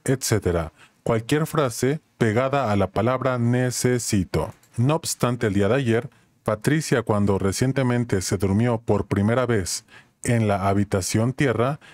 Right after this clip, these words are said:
ella comentó que necesitaba el dinero. Por esa cuestión, cuando escuchó a la divasa decir, "Necesito esto, necesito lo otro", y prácticamente utilizaba esta frase,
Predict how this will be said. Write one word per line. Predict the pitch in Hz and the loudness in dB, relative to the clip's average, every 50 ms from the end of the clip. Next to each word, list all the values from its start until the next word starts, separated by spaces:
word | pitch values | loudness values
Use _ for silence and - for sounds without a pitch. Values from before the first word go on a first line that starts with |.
| - _ _ _ - | -20 _ _ _ -2
ella | 143 143 143 165 160 | -2 0 0 0 0
comentó | - - 120 104 101 98 98 - 123 - - | 0 0 0 2 2 0 0 0 -2 -2 0
que | - - 110 | -2 0 2
necesitaba | 104 101 95 - - 104 90 - 104 98 - - 127 131 131 131 | 2 2 0 0 -2 -4 0 0 -2 0 0 0 0 2 2 0
el | 127 123 | 0 2
dinero. | 120 117 113 110 101 90 87 80 78 - - - - - _ _ _ | 2 2 2 2 2 0 0 -2 -4 -8 -12 -20 -20 -20 _ _ _
Por | - 120 113 110 | -2 0 0 0
esa | 104 - 120 113 | 2 0 -2 0
cuestión, | - 151 160 - - - 135 131 135 | 0 0 -2 -2 0 0 0 0 2
cuando | - - 110 101 98 95 98 98 98 107 | 0 0 2 2 4 2 2 2 2 -2
escuchó | 98 - - 107 - - 117 | -2 0 -2 -4 0 0 0
a | 120 | 2
la | 127 139 | 2 2
divasa | 135 123 117 123 120 117 - 113 | 2 2 2 0 0 0 0 0
decir, | 101 95 90 - 120 113 101 95 - - - - _ _ | 0 0 0 0 0 0 0 -2 -8 -14 -20 -20 _ _
"Necesito | - 113 107 101 - 107 98 - - 151 - - 139 120 | 0 0 2 2 2 0 0 0 0 -2 0 0 0 2
esto, | 110 107 101 - - 101 87 80 78 - - - - _ - | 2 0 -2 -2 -2 0 0 0 -4 -10 -18 -20 -20 _ -2
necesito | 113 110 92 - 107 - - 139 - - 139 120 | -2 0 0 0 -2 0 0 0 0 0 0 2
lo | 110 107 107 | 2 2 2
otro", | 104 104 - 95 90 101 107 | 0 0 0 -2 -2 0 0
y | 113 110 | 0 0
prácticamente | 113 - 123 - - - 143 - 120 110 110 117 120 117 120 | 2 0 -2 -2 -2 -4 -4 -2 0 0 0 0 0 0 0
utilizaba | 107 - - 92 92 90 - - 107 104 104 | -2 0 -2 -2 -2 0 0 0 0 0 0
esta | 98 - - 131 | -2 -2 -4 -4
frase, | - - 123 113 110 - 123 135 151 | -2 0 -2 -2 -2 -2 -4 -4 -4